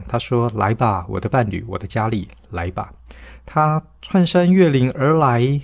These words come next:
做什么呢？第二章第十一节，他说：“因为冬天已往，雨水止住过去了，地上百花开放，百鸟鸣叫的时候已经来到，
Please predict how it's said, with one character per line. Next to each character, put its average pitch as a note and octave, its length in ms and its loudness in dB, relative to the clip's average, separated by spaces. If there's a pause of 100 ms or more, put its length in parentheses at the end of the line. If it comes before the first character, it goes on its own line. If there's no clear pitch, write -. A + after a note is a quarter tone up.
做 E3+ 180 0
什 C3+ 160 -2
么 C3 120 0
呢？ D#3 320 2 (560)
第 C#3 120 0
二 C#3 80 4
章 C3+ 300 0
第 C3 260 -2
十 A#2+ 220 -2
一 E3+ 160 2
节， G#2 420 0 (120)
他 - 100 -8
说 D3+ 300 0 (640)
：“因 E3 160 4
为 D3+ 240 4
冬 F3 260 2
天 E3+ 500 2
已 B2 160 -2
往， G#2 320 0 (580)
雨 A#2+ 140 0
水 A#2 320 0
止 A#2+ 220 -4
住 A2+ 320 -2
过 A2+ 220 -4
去 - 200 -4
了， - 160 -8 (840)
地 D3 120 0
上 B2 440 0
百 G2 160 -2
花 C3+ 260 -2
开 D3+ 240 -2
放， B2 320 -2 (480)
百 G#2+ 160 0
鸟 A2 320 0
鸣 F2+ 300 -2
叫 C3 180 0
的 G#2 100 -2
时 - 220 -6
候 G#2+ 340 -2 (140)
已 F2 140 -8
经 A#2 360 -2
来 F2+ 220 -8
到， G2 360 -4